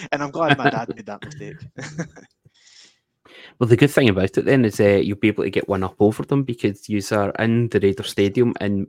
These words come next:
Speaker 2: my, are you enjoying it? And so are the, the Chiefs as well, um, this week. Of course, you being from the East Coast, that's why you chose the forty-niners, of course. That's, is that right, Eric? Aye.
Speaker 1: Yes, of course. It was just natural, the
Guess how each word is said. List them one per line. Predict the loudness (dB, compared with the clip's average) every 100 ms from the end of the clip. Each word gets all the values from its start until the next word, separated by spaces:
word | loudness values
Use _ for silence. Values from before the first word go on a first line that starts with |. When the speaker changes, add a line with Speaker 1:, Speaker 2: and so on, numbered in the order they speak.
| -8
Speaker 2:
my, | -6 -2 -2
are | -2
you | 0
enjoying | 0 0 -4 -4 -4
it? | -6
And | -8 -8
so | -2 0
are | 0
the, | 0 0 0 -6
the | -12
Chiefs | -10 -12 -8
as | -8 -2
well, | -2 -2 -8 -20 -20 -10
um, | -8 -6 -8 -12
this | -12 -10
week. | -12 -14 -20 -20 -12
Of | -10 4
course, | 6 6 -2
you | 0 0 0 _ -6
being | -2 -2
from | 0 0 0
the | -4
East | -6 -6
Coast, | -4 -4 0
that's | -2 0
why | 0 2
you | 0 -4
chose | -4 -6 -4
the | -6
forty-niners, | -4 -6 -4 -6 -6 -6 -10
of | -8
course. | -8 -8
That's, | -10 -10 -10 -12 -8
is | -2
that | -2
right, | -2 -2
Eric? | -2 -4 -8 -10 -4
Aye. | -4
Speaker 1:
Yes, | -4 -8 -6 -8 -14 _ _ -10
of | -10 -8
course. | -4 -4 -4 -8 -10
It | -10 -10 -10 -12 -14
was |
just | -10 -10
natural, | -10 -12 -14 -18 -18
the | -16 -18 -18